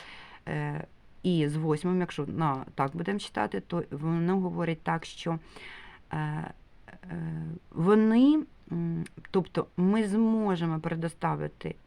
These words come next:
всю документацію, що перемога наша буде, ми зможемо довести свою правоту і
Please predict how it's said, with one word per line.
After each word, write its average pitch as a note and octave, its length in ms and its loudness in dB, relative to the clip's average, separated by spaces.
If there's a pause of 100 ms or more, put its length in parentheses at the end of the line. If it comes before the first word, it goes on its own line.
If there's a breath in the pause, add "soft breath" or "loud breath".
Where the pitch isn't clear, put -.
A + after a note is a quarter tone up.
(140)
всю F#3 400 -4 (100)
документацію, D3 1040 -4 (520 loud breath)
що E3+ 600 -2 (380)
перемога F#3 560 4 (100)
наша D#3 380 -2 (100)
буде, C#3+ 720 -2 (480 loud breath)
ми F3 160 4
зможемо F3 480 2
довести D#3+ 640 0
свою C3+ 440 -8
правоту C#3 880 -6 (380 loud breath)
і E4 280 2